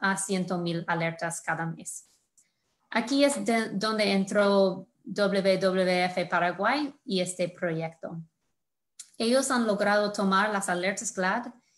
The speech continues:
y nuestra metodología de Places to Watch y adaptarlas para la situación en Paraguay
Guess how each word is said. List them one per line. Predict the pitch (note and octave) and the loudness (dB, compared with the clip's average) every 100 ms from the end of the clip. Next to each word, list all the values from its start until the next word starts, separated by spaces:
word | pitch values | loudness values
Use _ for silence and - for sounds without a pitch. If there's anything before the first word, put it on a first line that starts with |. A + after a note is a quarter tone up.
| _ | _
y | F#3+ | -2
nuestra | F3+ F#3+ G3 G3+ | 0 0 0 -2
metodología | F#3+ G3 F#3+ F3 F3 G3 F#3 | 0 0 0 0 -2 -2 -2
de | E3+ E3 | -2 -4
Places | - F3+ - E3 | -4 -6 -6 -10
to | F3+ | -6
Watch | F3 F#3+ - - - _ _ _ _ | -2 -2 -4 -10 -10 _ _ _ _
y | G#3+ A3+ | 0 2
adaptarlas | A3 A3 B3 B3 C#4+ C#4 C#4 - | 2 0 0 2 2 0 -2 -2
para | A3+ A3 | 0 2
la | G3 F3+ | 2 -2
situación | - F#3+ F3+ E3 - F3+ F3 F3 F3 | -4 -8 -4 -4 -4 -2 -2 -2 -6
en | - F3+ E3 | -6 -6 -4
Paraguay | E3+ E3 E3+ F#3+ G#3+ G#3+ | -4 -4 0 2 2 0